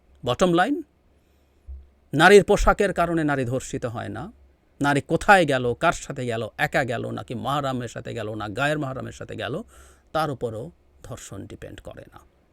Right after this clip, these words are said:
ধর্ষণ নিতান্তই, নিতান্তই পুরুষের বর্বরতা, এর বাইরে আর কোনো রকম কোনো কিছু নেই।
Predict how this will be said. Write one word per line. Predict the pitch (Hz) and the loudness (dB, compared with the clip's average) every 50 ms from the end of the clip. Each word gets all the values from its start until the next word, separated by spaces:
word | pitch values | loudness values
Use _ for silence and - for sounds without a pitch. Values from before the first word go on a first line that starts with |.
| _ _ _ - | _ _ _ -14
ধর্ষণ | - - 131 - - - 156 190 269 - _ _ _ _ _ _ _ _ _ _ _ - | -10 -10 -10 -10 -10 -10 -10 -8 -8 -10 _ _ _ _ _ _ _ _ _ _ _ 4
নিতান্তই, | 151 190 240 247 277 294 254 - - - 165 139 143 196 - _ _ _ - | 8 8 10 10 10 10 8 8 4 4 2 2 0 0 -6 _ _ _ -4
নিতান্তই | 131 151 - 220 190 156 - - 131 | -4 -2 0 -2 -2 -2 -4 -6 -8
পুরুষের | 117 - 110 117 107 - 98 92 - | -8 -8 -8 -10 -10 -10 -12 -12 -12
বর্বরতা, | - - - 113 - - - - - - - - _ _ _ _ _ - | -12 -14 -14 -14 -16 -18 -18 -16 -16 -16 -16 -18 _ _ _ _ _ -10
এর | - 135 110 | -8 -8 -8
বাইরে | 95 - 143 135 127 117 120 117 | -4 -2 -2 -2 -2 -2 -4 -8
আর | 113 113 - _ _ - - _ _ _ _ - - | -10 -12 -16 _ _ -20 -20 _ _ _ _ -4 2
কোনো | - 247 233 214 185 147 | 4 4 6 4 4 2
রকম | 143 - - 160 127 107 | 0 0 0 -2 -4 -4
কোনো | - 110 92 90 | -6 -8 -12 -10
কিছু | - - - - - | -12 -12 -14 -12 -14
নেই। | - - - | -14 -16 -16